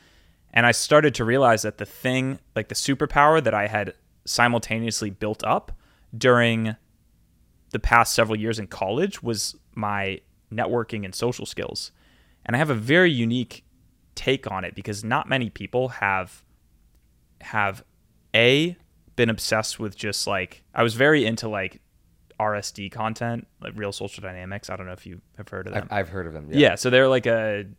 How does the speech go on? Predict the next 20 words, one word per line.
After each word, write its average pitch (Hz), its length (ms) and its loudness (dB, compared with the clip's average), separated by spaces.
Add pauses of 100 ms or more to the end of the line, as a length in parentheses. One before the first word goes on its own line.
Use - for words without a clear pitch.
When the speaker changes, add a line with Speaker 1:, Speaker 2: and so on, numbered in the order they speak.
(180)
Speaker 1:
social 113 340 -4
skills 101 320 -4
and 101 80 -12
dating 92 440 -12 (120)
company. - 380 -12 (300)
So - 120 -2
I - 20 4
was 110 80 2
obsessed 135 360 2
with 131 80 0
that - 160 -2
<laughs> - 0 -
kind - 180 -4
of 127 80 0
stuff. 139 300 0
I 113 60 2
bought 117 280 0
all 117 140 2
these, 113 220 -4
like, 101 280 -4